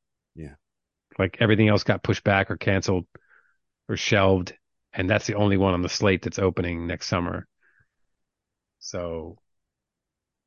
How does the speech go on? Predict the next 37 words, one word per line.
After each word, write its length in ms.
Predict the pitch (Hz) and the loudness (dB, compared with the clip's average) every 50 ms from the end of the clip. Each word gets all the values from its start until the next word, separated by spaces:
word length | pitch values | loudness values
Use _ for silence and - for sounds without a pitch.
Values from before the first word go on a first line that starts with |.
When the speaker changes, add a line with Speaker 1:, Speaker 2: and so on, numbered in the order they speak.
| _ _ - | _ _ -2
Speaker 2:
I 80 | 117 | 0
think 220 | - - 127 110 - | 4 4 4 4 4
people 200 | 131 117 113 117 | 4 6 6 6
will 60 | 107 | 6
be 120 | 98 90 | 6 6
ready 280 | 92 101 113 120 113 104 | 6 6 6 6 6 4
for 220 | - - 92 82 | 4 2 0 2
it. 80 | 90 107 | 2 4
You 60 | 113 | 4
know 60 | 113 | 6
what 100 | 113 110 | 6 6
I 40 | 110 | 6
mean? 260 | 110 110 110 110 107 | 6 6 4 4 4
As 140 | 113 120 - | 2 2 2
opposed 300 | 107 - 123 120 113 - | 2 2 2 2 4 2
to, 40 | 110 | 2
like, 140 | 104 92 95 | 0 2 2
now 240 | 107 110 113 107 | 2 2 4 4
where 80 | 101 98 | 4 2
it's 120 | 92 - | 2 2
like 120 | 113 98 90 | 0 0 0
you 80 | 101 95 | 0 0
got 120 | 101 92 | -2 0
a 20 | 82 | 0
Disney 280 | 92 104 95 - 92 | 0 -2 -2 -2 -4
Plus 260 | 82 - 123 110 95 | -2 0 0 0 2
show 400 | - - - 107 101 101 101 101 | 0 0 0 0 2 2 0 0
and 80 | 98 95 | 0 -2
then 80 | 92 95 | -2 -4
you 80 | 95 | -4
got 120 | 90 92 90 | -4 -4 -4
a 40 | |
movie 380 | 82 90 104 107 95 101 98 101 | -2 -2 -2 -2 0 0 0 0
out 240 | 101 101 101 98 98 | 0 0 0 0 -2
in 60 | 98 95 | -2 -4
a 20 | |
month. 400 | 95 98 98 95 95 95 101 - | -2 0 2 2 2 0 0 -4